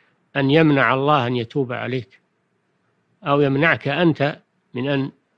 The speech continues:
تتوب إلى الله عز وجل. ومن يمنعك من التوبة؟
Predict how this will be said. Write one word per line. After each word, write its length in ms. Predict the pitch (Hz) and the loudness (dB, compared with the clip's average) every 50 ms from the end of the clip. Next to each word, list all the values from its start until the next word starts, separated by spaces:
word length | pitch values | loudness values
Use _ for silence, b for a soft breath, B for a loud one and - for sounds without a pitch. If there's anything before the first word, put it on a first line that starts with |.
| _ _ _ _ _ _ _ _ | _ _ _ _ _ _ _ _
تتوب 400 | - 151 135 - 202 208 175 127 | -6 -6 -2 2 4 4 4 4
إلى 120 | 139 135 139 | 2 0 0
الله 240 | 139 139 135 131 | 0 0 0 -2
عز 300 | 120 110 110 117 110 110 | -2 -2 -4 -6 -6 -6
وجل. 360 | 120 123 123 113 113 147 143 - _ _ _ _ _ _ _ _ _ _ _ _ _ _ _ - | -6 -4 -4 -2 -4 -4 -4 -4 _ _ _ _ _ _ _ _ _ _ _ _ _ _ _ -6
ومن 280 | - 151 165 170 160 | -2 0 2 2 2
يمنعك 500 | 143 127 120 123 123 110 107 107 - - | 2 2 0 -2 -4 -4 -4 -6 -6 -6
من 200 | 117 110 113 107 | -6 -6 -4 -6
التوبة؟ 420 | 104 - _ - 101 - 113 151 | -8 -10 _ -16 -16 -16 -16 -18